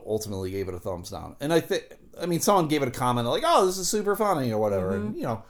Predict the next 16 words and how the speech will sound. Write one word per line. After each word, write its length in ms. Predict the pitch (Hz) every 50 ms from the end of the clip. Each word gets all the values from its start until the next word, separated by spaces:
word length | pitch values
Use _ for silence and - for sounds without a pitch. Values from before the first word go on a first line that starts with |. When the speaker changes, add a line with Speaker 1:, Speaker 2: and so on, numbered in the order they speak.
| - - - - - - -
Speaker 1:
to 100 | - 226
me, 320 | 254 277 269 254 220 190 180
it's 260 | 156 - 151 147 -
just 160 | 165 143 123
better 420 | 117 143 139 139 135 135 131 127 120
than 300 | 113 120 117 113 110 110
the 80 | 110
normal, 360 | 113 113 113 113 110 107 104 98
like, 200 | 95 98 101 123
"Hey, 260 | 220 311 349 339 302 202
hap-, 260 | 185 220 226 240 240 240 - - - - - - - -
happy 440 | 185 185 190 202 208 208 208 247 254
birthday, 600 | 247 277 311 359 403 381 370 381 415 370 339 285 208
Jamie," 760 | 214 247 240 233 233 233 226 220 226 233 233 240 254 262 -
or 140 | 147 135 127
whatever. 720 | 120 107 131 131 117 101 95 85 82 82 85 95 110 120